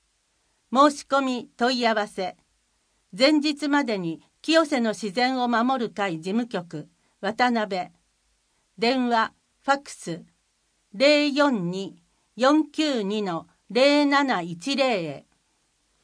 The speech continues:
中里緑地保全地域、案内所、せせらぎ公園管理棟の地図があります。小金井街道を所沢方面に向かい、柳瀬川通りを左折。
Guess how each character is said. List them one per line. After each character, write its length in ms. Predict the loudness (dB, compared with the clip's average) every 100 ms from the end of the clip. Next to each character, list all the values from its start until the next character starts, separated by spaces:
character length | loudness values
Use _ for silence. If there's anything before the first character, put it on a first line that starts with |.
| _ _ _ _ _ _ _ _ _ _ _
中 300 | -2 4 6
里 280 | 6 2 2
緑 320 | 0 0 -2
地 120 | -2
保 140 | 0 0
全 280 | 2 2 0
地 240 | -4 -6
域、 380 | -8 -10 -12 -12 _ _ _
案 240 | 0 2 4
内 300 | 2 0 0
所、 260 | 0 -2 _ _ _
せ 180 | _ -4
せ 160 | 4 6
ら 140 | 6
ぎ 160 | 2 0
公 240 | 4 4
園 240 | 2 -2 -2
管 240 | 0 2
理 160 | 0 0
棟 180 | 2
の 160 | 0 -4
地 160 | -4 -4
図 120 | -2
が 120 | -2
あ 80 | -2
り 120 | -6
ま 160 | -6 -8
す。 240 | -14 _ _ _ _ _ _ _ _ _ _ -4
小 60 | 4
金 300 | 6 6 4
井 80 | 2
街 280 | 2 2 0
道 280 | 0 0
を 100 | -4
所 400 | -8 -2 2 2
沢 260 | 2 2 2
方 220 | 0 0
面 260 | 0 -2 -4
に 120 | -4
向 160 | -4 -4
か 160 | -6
い、 160 | -6 -12 _ _ _
柳 300 | 0 2 2
瀬 120 | 2
川 280 | 0 2 2
通 240 | 2 2 0
り 180 | -4
を 80 | -6
左 300 | -6 -6 -6
折。 340 | -8 -8 -12